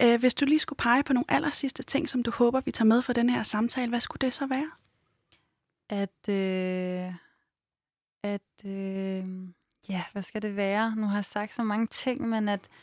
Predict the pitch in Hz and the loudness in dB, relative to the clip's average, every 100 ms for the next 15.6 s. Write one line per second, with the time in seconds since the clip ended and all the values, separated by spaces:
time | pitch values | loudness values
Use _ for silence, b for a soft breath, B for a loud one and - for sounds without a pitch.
0 | b b b b b b 214 202 220 - | b b b b b b -4 0 0 0
1 | - - 240 233 233 214 240 - 202 202 | -2 2 2 2 0 0 -2 -2 -2 -4
2 | - 196 208 233 - 214 - 233 226 226 | -2 -2 0 -2 -4 -8 -6 -6 -4 -2
3 | 208 208 - - 208 226 - 214 226 214 | -2 -4 -6 -2 -2 0 0 2 2 2
4 | 208 - 208 208 - 214 208 233 - 226 | 0 -4 -8 -8 -6 -6 -4 -6 -4 -6
5 | - 214 202 208 214 - 262 226 - _ | -2 -2 0 -2 -4 -2 0 0 -2 _
6 | _ 233 - 208 196 - 220 208 202 196 | _ -6 -2 -2 -2 -2 -2 0 0 0
7 | 196 214 196 196 208 190 233 - - 214 | 0 0 -2 -4 -6 -2 0 0 -2 2
8 | 226 220 214 226 208 - 196 - 220 226 | 4 4 4 2 0 -4 -4 2 2 2
9 | 233 - 202 - 185 196 196 202 240 240 | -4 -8 -4 -4 -4 -4 -2 -2 -2 -2
10 | 220 220 208 214 - 254 240 - 208 214 | -2 -2 -2 -6 -4 -4 -2 -2 -2 -2
11 | 214 214 208 196 - b b b b 208 | -4 -2 -2 -2 -6 b b b b -6
12 | 190 202 220 240 - 214 202 - - - | -2 0 0 -2 -2 -2 -2 -6 -10 -4
13 | 240 - b b b 202 196 - 190 220 | -2 -2 b b b -2 -2 -2 -2 -2
14 | - 202 185 - - - 202 190 190 226 | -2 -2 -2 -4 -2 2 2 2 -6 -4
15 | 196 - 202 214 - 214 | -4 -2 -2 -2 -2 -4